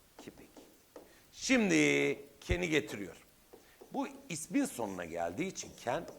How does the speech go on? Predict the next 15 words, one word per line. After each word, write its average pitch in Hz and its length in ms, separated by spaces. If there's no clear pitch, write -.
zarf 113 380
fiil 101 160
değil. - 260
Ama 262 260
bu 214 60
fiil 180 500
kipeki - 540
daha 160 200
sonra 107 360
ken 107 220
geldiği 147 460
için 170 280
bu 208 240
zarf 98 460
fiil. - 140